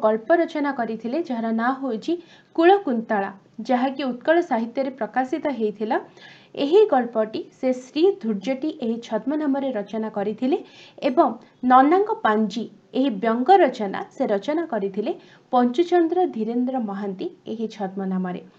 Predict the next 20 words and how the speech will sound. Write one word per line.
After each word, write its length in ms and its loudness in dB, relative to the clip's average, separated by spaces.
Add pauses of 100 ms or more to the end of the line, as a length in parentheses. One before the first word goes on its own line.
(280)
ତେବେ 280 -2 (800)
ଠିକ୍ 220 -4
ଉତ୍ତର 300 -2 (400)
ଆପଣଙ୍କ 420 -4
ନିକଟରେ 480 -4
ସ୍ପଷ୍ଟ, 480 -8 (640)
ଶ୍ରୀ 280 4
ଉଦାସୀ 500 4 (200)
ଏହି 180 -2
ଛଦ୍ମ 360 -4
ନାମଟି 420 -4 (140)
ଫକୀରମୋହନ 580 -4
ସେନାପତିଙ୍କ 640 -6 (140)
ଦ୍ୱାରା 200 -2 (120)
ବ୍ୟବହୃତ 520 -6 (100)
ହୋଇନାହିଁ। 400 -4 (480)
ତେବେ 200 -4 (100)
ପରବର୍ତ୍ତୀ 440 -2
ପ୍ରଶ୍ନ 420 -6 (400)
କ'ଣ 160 2